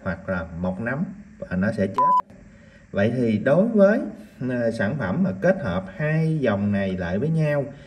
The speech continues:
thì những cái con mà to to đề kháng cao thì cái tác dụng của nấm xanh có thể là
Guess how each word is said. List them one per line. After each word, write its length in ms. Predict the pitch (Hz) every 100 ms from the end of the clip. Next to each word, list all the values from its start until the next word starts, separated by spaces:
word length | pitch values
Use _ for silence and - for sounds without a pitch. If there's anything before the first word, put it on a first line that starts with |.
| - - -
thì 340 | 113 113 98 90 - -
những 380 | 98 98 131 220
cái 140 | 202 185
con 420 | 156 151 151 151
mà 120 | 113 92
to 200 | 139 147
to 380 | 131 143 143
đề 240 | 135 101 101
kháng 280 | 131 160 185
cao 380 | 151 139 131 104 - - -
thì 300 | 110 98 95 - - -
cái 100 | - -
tác 260 | 190 - 123
dụng 340 | 95 90 123
của 240 | 87 90
nấm 220 | 147 160 185
xanh 320 | 151 131 127
có 140 | 139 156
thể 240 | 107 90 160
là 260 | 131 92